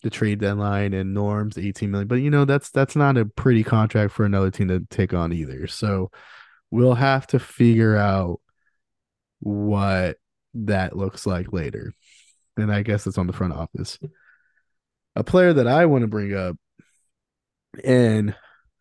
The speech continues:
I'm gonna start this off by saying he's a good value and he's a good player at his position. Zoo is a very good center.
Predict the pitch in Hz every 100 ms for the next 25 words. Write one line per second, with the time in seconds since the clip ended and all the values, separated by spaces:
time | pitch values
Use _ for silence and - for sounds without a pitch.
0 | _ _ 95 123 135 - 143 147 147 139
1 | 143 127 123 110 110 104 - _ _ _
2 | 131 120 113 107 110 147 147 127 120 113
3 | 110 107 113 - _ _ _ _ _ _
4 | _ _ _ _ 117 107 110 107 104 110
5 | 113 - 120 123 120 120 120 117 104 -
6 | 101 98 - 104 104 110 113 147 180 -
7 | - - _ _ _ - 120 110 107 117
8 | 117 120 120 110 110 - - -